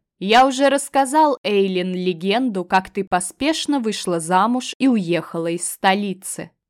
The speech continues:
«Что? А что ты хотела? Думала, что будешь жить в родительском доме столько, сколько заблагорассудится?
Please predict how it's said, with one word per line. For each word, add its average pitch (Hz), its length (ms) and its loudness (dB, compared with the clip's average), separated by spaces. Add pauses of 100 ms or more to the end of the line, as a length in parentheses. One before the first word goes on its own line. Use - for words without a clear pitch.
(180)
«Что? 196 680 -2 (580)
А 180 100 -2
что - 340 2
ты 349 160 0
хотела? 214 800 0 (220)
Думала, 226 480 4
что 214 220 0
будешь 214 360 -2
жить 214 340 -2
в 202 60 -8
родительском 214 800 0
доме 202 400 0
столько, 220 520 2
сколько 214 460 0
заблагорассудится? 214 1400 -2